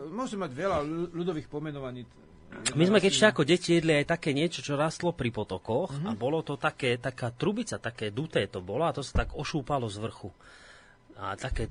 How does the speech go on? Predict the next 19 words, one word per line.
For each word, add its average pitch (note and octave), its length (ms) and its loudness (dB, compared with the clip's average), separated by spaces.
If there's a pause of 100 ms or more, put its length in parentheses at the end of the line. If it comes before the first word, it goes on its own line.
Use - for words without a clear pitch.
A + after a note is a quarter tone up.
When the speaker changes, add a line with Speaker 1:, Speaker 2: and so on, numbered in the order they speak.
(100)
Speaker 2:
a - 160 -4
také, - 420 -6
vieš, C3+ 220 -2
taká C3+ 240 -2
hrubá D3+ 420 2
stonka A#2 540 -4
to B2 140 -4
bola, B2 480 0
znútra A#2+ 480 -2
dutá, B2 440 2
niečo C3 360 0
ako, A2+ 640 0 (720)
ako - 160 -8
keď A#2 220 -2
kvopor C3+ 520 4
máš, A#2+ 380 2
ale B2+ 180 -6
oveľa D3 360 0
hrubšie. C3+ 580 0